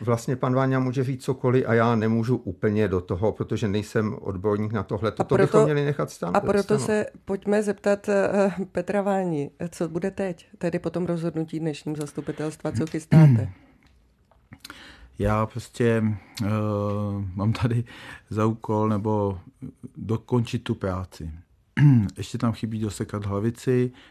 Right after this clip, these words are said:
Speaker 3: ještě chybí vlastně dodělat římsu, já to můžu dokončit. No a potom,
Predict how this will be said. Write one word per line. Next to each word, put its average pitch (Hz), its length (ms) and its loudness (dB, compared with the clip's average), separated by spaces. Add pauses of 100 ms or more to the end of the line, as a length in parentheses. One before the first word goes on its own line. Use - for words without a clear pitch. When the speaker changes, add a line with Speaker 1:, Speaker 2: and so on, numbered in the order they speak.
(140)
Speaker 3:
ještě 110 720 -2
chybí 107 340 -6
vlastně 101 340 -6
dodělat 98 400 -6 (140)
římsu, 107 640 -4 (600)
já 101 180 0
to 98 120 -8
můžu 104 240 -2
dokončit. 110 840 -2 (560)
No 113 160 4
a 117 80 -2
potom, 120 600 2